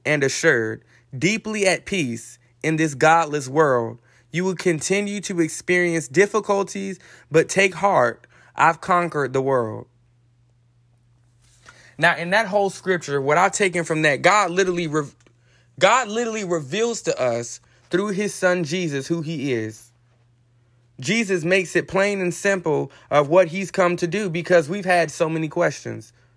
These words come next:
And if you have questions, literally, they're answered right here. And I'm, I'm gonna start at, I'm gonna go back to John sixteen, twenty-five and twenty-eight and read down. He said,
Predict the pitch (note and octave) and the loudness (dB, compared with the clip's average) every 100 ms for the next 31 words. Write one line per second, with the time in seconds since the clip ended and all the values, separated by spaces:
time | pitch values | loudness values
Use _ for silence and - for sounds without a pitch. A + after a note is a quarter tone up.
0 | _ _ _ _ E3 E3+ E3+ G#3+ A3 G#3+ | _ _ _ _ 2 2 0 -2 2 2
1 | A#3 - G3 F3+ - F3 D3+ A3 A3 F3+ | 2 2 2 2 0 -4 -2 -4 -2 -4
2 | D3+ C#3 E3 E3 F#3 E3 D#3 C#3+ D#3 D#3 | 0 4 4 4 0 0 -2 0 0 0
3 | C3+ A2+ G#2+ _ _ _ _ _ _ _ | -4 -4 -8 _ _ _ _ _ _ _
4 | _ - C#3+ F3 E3+ F3 F#3 - F3+ E3+ | _ -2 2 2 2 2 0 0 4 4
5 | D#3+ D#3+ D#3 D#3 _ _ _ _ _ _ | 4 4 2 0 _ _ _ _ _ _
6 | D3 F3+ F3+ F3+ E3+ D#3+ D#3+ C#3+ D#3+ E3 | 2 2 4 4 4 4 -2 0 2 4
7 | D#3+ - E3 - D#3 D3 D#3 D3 D#3 C#3+ | 0 -4 -4 -4 -6 -4 -4 2 2 2
8 | C#3 D3+ C#3+ C#3 C#3 C3+ C#3 C3 B2 A2 | -2 -6 -4 -2 -2 -4 -2 -2 -2 -4
9 | G#2+ - _ _ _ _ _ _ - _ | -10 -16 _ _ _ _ _ _ -20 _
10 | - - D#3+ - D3 B2+ B2 | -8 -4 -2 2 4 2 -2